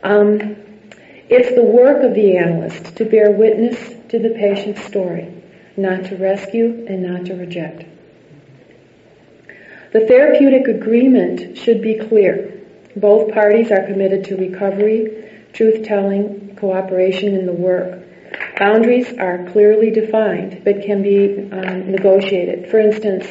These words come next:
um, have an agreement with, with the patient to see them once a week at such and such a time. But they begin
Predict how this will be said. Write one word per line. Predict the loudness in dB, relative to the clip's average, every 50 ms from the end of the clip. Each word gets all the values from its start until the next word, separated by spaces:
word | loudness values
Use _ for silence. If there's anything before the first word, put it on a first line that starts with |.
| -16 -14 -12
um, | -10 -10 -8 -8 -8 -10 -10 -12 -14 -18 -20 -20 -20 -20 -20 -20 -20 -20 -20 -20 -20 -20 -20 -20 -20 -20 -20 -20 -20 -20 -20 -16 -14 -8
have | -2 0 2 4 4
an | 4 4
agreement | 2 2 4 4 6 6 6 4 2 0 0 0
with, | -2 -2 0 -2 -4 -2
with | -2 -2 -2 -2
the | -6
patient | -6 0 2 2 4 4 2 0 -2 -4 -6
to | -8
see | -6 -2 -2 0 2
them | 2 0 0 -2
once | -2 -2 -2 -4 -2 -2
a | -2
week | 0 2 0 0 0 -2
at | -4 -6 -6
such | -8 -8 -8 -8 -6
and | -6 -6 -4
such | -4 -6 -6 -6
a | -10 -14
time. | -14 -10 -8 -6 -4 -4 -4 -6 -8 -10 -12 -14 -16 -20 -20 -20 -20 -20 -20 -20 -8 0
But | 2 4 4 4 2 2 2
they | 4 4 4
begin | 4 2 2 2 2 2 2